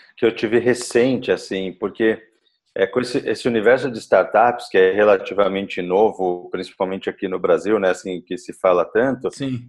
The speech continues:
Speaker 1: trouxe pra mim um, um aprendizado do M V P, né, o,
Speaker 2: Ah, sim.
Speaker 1: é o produto mínimo viável na sigla em inglês, né?
Speaker 2: Sim.
Speaker 1: E, cara, i-, isso é, é muito rico,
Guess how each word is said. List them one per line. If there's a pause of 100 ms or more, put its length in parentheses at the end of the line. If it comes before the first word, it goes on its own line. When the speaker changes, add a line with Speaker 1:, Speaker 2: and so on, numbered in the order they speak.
Speaker 1:
trouxe
pra
mim
um, (100)
um
aprendizado
do
M
V
P, (540)
né,
o,
Speaker 2:
Ah,
sim.
Speaker 1:
é
o
produto
mínimo
viável
na
sigla (380)
em
inglês,
né? (240)
Speaker 2:
Sim.
Speaker 1:
E, (240)
cara,
i-,
isso
é,
é
muito
rico,